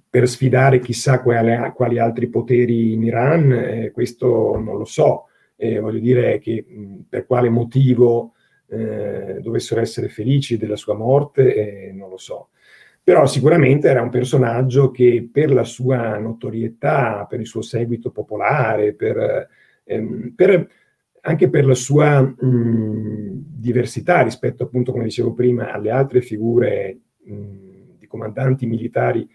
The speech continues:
in Iran, poteva, poteva sicuramente dare fastidio a più di qualcuno, questo sì.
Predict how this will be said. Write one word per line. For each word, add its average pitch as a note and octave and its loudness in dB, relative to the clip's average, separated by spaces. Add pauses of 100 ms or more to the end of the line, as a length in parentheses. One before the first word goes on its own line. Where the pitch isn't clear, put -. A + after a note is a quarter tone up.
(160)
in C3+ 2
Iran, C#3+ 4 (260)
poteva, - 2 (280)
poteva B2+ 2
sicuramente G#2 -6
dare G#2 -10
fastidio F#2 -12 (100)
a - -10
più B2 -6
di A2 -8
qualcuno, G#2 -8
questo - -16
sì. - -20